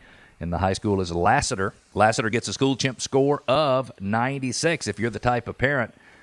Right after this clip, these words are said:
who doesn't want to monkey around with your kid's education or the school's effect on home values, I say you need a school chimp report. Go to go gaddis radio dot com.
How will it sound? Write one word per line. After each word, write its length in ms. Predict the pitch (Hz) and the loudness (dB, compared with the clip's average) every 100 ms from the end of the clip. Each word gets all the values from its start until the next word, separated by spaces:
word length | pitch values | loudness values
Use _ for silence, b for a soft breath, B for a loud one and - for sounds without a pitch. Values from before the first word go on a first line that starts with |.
| B - | B -6
who 80 | |
doesn't 260 | 87 104 101 | 0 0 0
want 160 | 107 101 | 0 0
to 60 | |
monkey 360 | 90 113 110 107 | 0 0 -2 -2
around 280 | 101 104 107 | 0 0 0
with 100 | 92 | -2
your 120 | 90 | -6
kid's 340 | - 131 120 | 0 0 0
education 640 | 113 101 90 - 135 - 104 | -2 -2 -2 -2 0 0 -2
or 280 | 98 135 226 | 2 4 4
the 80 | 165 | 0
school's 280 | - 135 | 0 0
effect 300 | 107 127 123 | -2 -2 -2
on 120 | 120 107 | 0 0
home 200 | 127 127 | 0 0
values, 400 | 104 98 101 82 | 0 0 -2 -2
I 220 | 95 120 | 0 0
say 200 | - 117 | -2 -4
you 160 | 107 | -4
need 220 | 98 104 98 | -2 -2 -2
a 100 | 90 | -4
school 460 | - 120 123 120 | -4 0 0 0
chimp 300 | - 123 117 - | -2 -2 -2 -4
report. 440 | 95 - 113 87 - B B B B B B B _ | -6 2 2 2 -4 B B B B B B B _
Go 120 | 90 | -2
to 60 | 90 | 0
go 140 | 101 | 2
gaddis 360 | 107 113 104 - | 2 2 0 0
radio 320 | 107 117 113 | 0 2 2
dot 240 | 110 - | 0 -2
com. 600 | - 127 131 131 131 135 | -2 0 2 0 0 -4